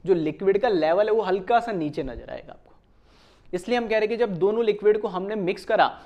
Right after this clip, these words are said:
तो फाइनल सॉल्यूशन का वॉल्यूम मुझे कम नजर आ रहा है। नहीं, सेम टेम्परेचर पे कम क्यों नजर आ रहा है? क्योंकि उनके बीच में फोर्स ऑफ अट्रैक्शन बढ़ गया, तो मॉलिक्यूल्स का ले-, मॉलिक्यूल्स जो अपने जिस सरफेस पे जहाँ दिखने चाहिए थे फिफ्टीन एमएल, उससे थोड़ा सा नीचे आ जाते, क्योंकि वो सारे मॉलिक्यूल क्या हो गए, पास पास में आ गए,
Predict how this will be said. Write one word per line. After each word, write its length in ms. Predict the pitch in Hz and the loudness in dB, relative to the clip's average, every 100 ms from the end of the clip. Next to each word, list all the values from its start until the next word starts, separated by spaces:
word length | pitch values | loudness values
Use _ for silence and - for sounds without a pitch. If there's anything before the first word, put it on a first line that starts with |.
| - | -8
तो 80 | 208 | -4
फाइनल 360 | 175 151 180 | 0 0 -2
सॉल्यूशन 520 | 202 175 151 185 220 | -4 -2 -2 -2 -6
का 80 | 214 | -4
वॉल्यूम 280 | 196 185 208 | -2 -2 -2
मुझे 160 | 202 226 | -4 -6
कम 300 | - 226 208 | -2 0 0
नजर 280 | 156 135 123 | -2 -2 -4
आ 80 | 113 | -6
रहा 100 | - | -12
है। 60 | |
नहीं, 100 | - - - _ _ _ - | -18 -20 -20 _ _ _ -20
सेम 300 | - 226 240 | 0 2 2
टेम्परेचर 500 | 196 160 139 131 135 | 2 0 0 -6 -8
पे 160 | - - - | -10 -8 -2
कम 160 | 202 | -2
क्यों 100 | 214 | -2
नजर 220 | 220 214 | 0 2
आ 60 | 202 | 2
रहा 80 | 208 | 2
है? 60 | |
क्योंकि 180 | 190 165 | 0 -4
उनके 200 | 165 156 | -4 -4
बीच 140 | 151 147 | -6 -8
में 60 | |
फोर्स 280 | - 160 160 | -6 -6 -4
ऑफ 60 | 160 | -4
अट्रैक्शन 380 | 151 147 160 | -4 -4 -4
बढ़ 160 | 151 165 | 0 2
गया, 160 | 196 208 | 2 0
तो 120 | 170 | -2
मॉलिक्यूल्स 580 | 143 131 139 147 175 - | -4 -4 -4 -4 -6 -6
का 100 | 170 | -8
ले-, 160 | 147 - - - | -8 -10 -18 -4
मॉलिक्यूल्स 400 | 147 143 156 180 | -2 0 0 0
जो 140 | 175 | 2
अपने 280 | 170 180 190 - | 0 -2 -8 -8
जिस 200 | 151 175 | -12 -6
सरफेस 380 | 170 156 185 190 | -6 -2 -2 -2
पे 100 | 185 | -6
जहाँ 240 | 160 170 | -4 -4
दिखने 260 | 147 143 196 | -4 -6 -4
चाहिए 140 | 180 | -2
थे 80 | 185 | -2
फिफ्टीन 320 | 185 151 180 | -6 -6 -6
एमएल, 160 | 180 190 | -6 -6
उससे 240 | 180 233 | -6 -8
थोड़ा 240 | - 180 165 | -4 -2 -2
सा 120 | 170 | -4
नीचे 260 | 135 135 185 | -8 -6 -6
आ 80 | |
जाते, 240 | 170 170 220 226 - - - | -8 -8 -10 -10 -18 -20 -12
क्योंकि 180 | 156 | -8
वो 60 | 180 | -6
सारे 240 | 175 151 | -4 -4
मॉलिक्यूल 360 | 160 143 139 160 | -2 -6 -6 -8
क्या 140 | 185 | -4
हो 60 | 175 | -4
गए, 100 | 139 - - | -4 -8 -4
पास 300 | 127 139 - | -4 -4 -6
पास 220 | 139 143 160 | -6 -6 -6
में 100 | 147 | -8
आ 100 | 135 | -6
गए, 140 | 170 | -8